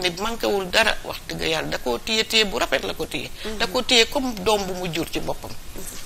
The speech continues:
Speaker 1: La ko téye.
Speaker 2: Mhm. Loolu lépp nga dund ko ak moom.
Speaker 1: Mhm.
Speaker 2: Euh, ndax des fois, comme xale fi mu daan jaar, def ay bêtises, def yenn kii, naka la ko daan dundee ak moom?
Speaker 1: Waaw, du ñàkk sax, xale moom am na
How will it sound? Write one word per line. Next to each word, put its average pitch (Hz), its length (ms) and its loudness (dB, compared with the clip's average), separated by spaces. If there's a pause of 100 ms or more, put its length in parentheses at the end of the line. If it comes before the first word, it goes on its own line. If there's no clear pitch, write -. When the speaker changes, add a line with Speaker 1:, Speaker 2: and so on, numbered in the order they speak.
(180)
Speaker 1:
La - 60 -4
ko 147 120 -4
téye. - 260 -6
Speaker 2:
Mhm. - 760 -8 (840)
Loolu 220 220 6
lépp 233 220 2
nga 202 140 0
dund 208 300 -4
ko - 100 -4
ak 202 200 -4
moom. 196 240 -4
Speaker 1:
Mhm. 269 40 -6 (360)
Speaker 2:
Euh, 202 420 -2
ndax 226 260 4
des 277 140 0
fois, 247 380 0 (160)
comme 233 160 0
xale 226 280 4
fi 220 140 0
mu 208 120 0
daan 202 280 2
jaar, 185 220 0 (100)
def 190 180 -2
ay 180 120 0
bêtises, 180 420 -4
def 175 220 -2
yenn 170 260 0
kii, 170 180 0 (360)
naka 320 260 6
la 254 80 2
ko - 100 -4
daan 165 200 2
dundee 156 260 -2
ak 151 200 -4
moom? - 120 -2
Speaker 1:
Waaw, 285 160 2
du 269 120 4
ñàkk 302 340 6
sax, - 320 4
xale 226 180 6
moom 202 280 4
am 226 160 2
na 214 80 2